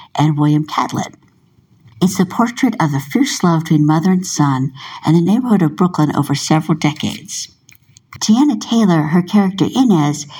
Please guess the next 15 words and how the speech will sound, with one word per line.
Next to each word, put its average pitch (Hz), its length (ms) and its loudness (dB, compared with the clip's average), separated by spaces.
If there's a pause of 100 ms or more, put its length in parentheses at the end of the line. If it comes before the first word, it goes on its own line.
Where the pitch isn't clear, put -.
(240)
gets 208 260 2
out 190 160 2
of 202 160 -4
prison 143 460 2 (280)
and 170 140 2
she 185 140 0
sees 208 300 2
her 175 100 0
son 175 300 0
on 156 180 2
the 156 80 0
street 151 500 0 (260)
in 151 220 2
foster 294 480 -2
care. 139 420 -2